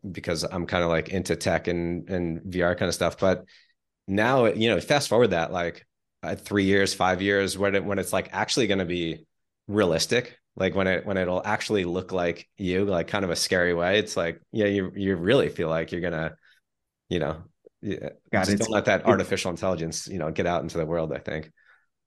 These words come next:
Speaker 2: I know, it's crazy, 'cause, I mean, when I started doing this stuff with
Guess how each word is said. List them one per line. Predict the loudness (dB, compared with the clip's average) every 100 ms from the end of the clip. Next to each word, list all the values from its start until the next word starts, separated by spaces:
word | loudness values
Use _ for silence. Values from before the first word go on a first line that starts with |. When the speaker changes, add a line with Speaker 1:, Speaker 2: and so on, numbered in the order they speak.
| _
Speaker 2:
I | 4 6
know, | 8 6
it's | 4
crazy, | 2 4 4
'cause, | 6
I | 6
mean, | 8 8
when | 6
I |
started | 4 0 0 0
doing | 0 0
this | -2 -4
stuff | -2 0 0
with | -4 -8